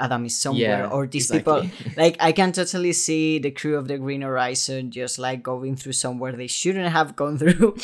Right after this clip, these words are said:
Speaker 1: <laughs> and then
Speaker 2: Yeah.
Speaker 1: suddenly they're
Speaker 2: <laughs>
Speaker 1: in your universe and meeting Adam. It would be
Speaker 2: Yeah,
Speaker 1: hilarious.
Speaker 2: just com-,
Speaker 1: <laughs>
Speaker 2: yeah, <laughs> I think just this complete, like, yeah, way out of their depth in, like, this very,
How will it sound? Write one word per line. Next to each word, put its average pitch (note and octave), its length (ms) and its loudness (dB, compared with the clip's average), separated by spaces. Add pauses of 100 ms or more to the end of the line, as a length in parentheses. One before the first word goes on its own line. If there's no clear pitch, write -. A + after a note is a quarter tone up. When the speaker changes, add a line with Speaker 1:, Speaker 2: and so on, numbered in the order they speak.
(100)
Speaker 1:
<laughs> E3+ 200 0
and F3+ 160 6
then E3 160 6
Speaker 2:
Yeah. C3+ 140 6
Speaker 1:
suddenly F3 460 8
they're E3 220 6
Speaker 2:
<laughs> E3 120 6
Speaker 1:
in E3 80 -2
your D#3+ 180 4
universe D3+ 560 0
and C#3+ 180 -4
meeting D#3+ 380 2
Adam. C#3+ 340 -6 (340)
It D3+ 40 -8
would D3+ 180 0
be - 160 -4
Speaker 2:
Yeah, C#3+ 60 -4
Speaker 1:
hilarious. A#2+ 480 0
Speaker 2:
just B2 200 -2
com-, F3+ 220 4 (320)
Speaker 1:
<laughs> - 360 2
Speaker 2:
yeah, B2+ 200 6
<laughs> - 0 -
I A#2+ 40 6
think F#3 200 6
just C#3 140 2
this D3 120 0
complete, C3+ 460 0
like, A#2+ 260 -4 (120)
yeah, A#2+ 300 0 (120)
way C3 300 4
out C3 160 6
of B2+ 60 2
their B2 120 0
depth A2+ 340 0
in, A#2 60 -6
like, A2+ 100 -8
this G#2 120 -12
very, A2+ 360 -4